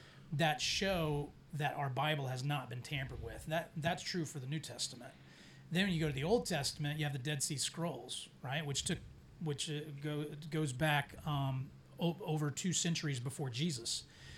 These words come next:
And then you look at our Old Testament that we have today, and you find out it's ninety-eight to ninety-nine percent the exact same s-, information. Nothing's been tampered with. Um, the only difference usually is just a couple of omissions, some misspellings.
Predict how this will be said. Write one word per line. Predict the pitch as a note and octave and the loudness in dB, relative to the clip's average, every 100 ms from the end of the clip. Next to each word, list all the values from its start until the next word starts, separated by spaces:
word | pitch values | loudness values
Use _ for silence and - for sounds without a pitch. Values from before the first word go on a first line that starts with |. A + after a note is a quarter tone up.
| - - | -16 -4
And | D3+ | 2
then | E3 | 4
you | E3+ | 6
look | F3 D#3+ | 4 4
at | |
our | D3 C#3 | 2 2
Old | D3 | 0
Testament | D#3+ C#3+ - C#3+ | 0 0 0 -4
that | C3+ | -2
we | C3 | 2
have | C3 B2 | 2 0
today, | A#2+ D#3 D3 B2 B2+ - | 0 2 2 0 -4 0
and | D3+ | 2
you | |
find | C#3+ D3 C#3+ | 4 2 4
out | C#3+ C3+ | 4 2
it's | B2+ | 0
ninety-eight | D#3 D3+ D#3+ D3+ D3 C3+ | 2 4 4 4 0 0
to | C3+ | 0
ninety-nine | C3+ C#3+ C#3 C#3 C3+ | 2 2 2 2 2
percent | C#3+ - C#3+ C#3+ | 2 2 2 2
the | |
exact | C3+ B2 D3 C#3 C3+ | 0 2 4 4 4
same | - D3 C3+ | 0 2 2
s-, | C3 - - - - | 0 -2 -6 -12 0
information. | D3 C3+ A#2 A#2 - - - - - D#3+ | 0 0 -4 -2 -2 -4 -8 -20 -4 0
Nothing's | D#3 D3+ A#2+ | 0 -2 -4
been | B2+ | -6
tampered | - C#3+ D3 A#2 | -4 -2 -2 -4
with. | B2 G#2+ - - - - - - - | -12 -16 -18 -20 -20 -20 -20 -18 -4
Um, | C#3+ B2+ B2+ | 0 2 2
the | C#3 | 2
only | D#3 D3 C3+ | 4 4 2
difference | D3+ C#3+ D3 C#3 - | 0 0 0 0 0
usually | D3 D3 C#3 C#3+ C#3 | 2 2 2 0 0
is | C3 | 0
just | - D3 - | 0 -2 -2
a | |
couple | D#3 D#3+ D3+ | -4 -2 0
of | C#3 | 0
omissions, | C3+ C#3 C3+ D3 C#3+ C#3 | 0 0 0 0 0 2
some | - D3 C#3 | 2 2 0
misspellings. | C#3 - - B2 C3 C#3 C3+ | 0 -2 -2 -4 -2 -2 -4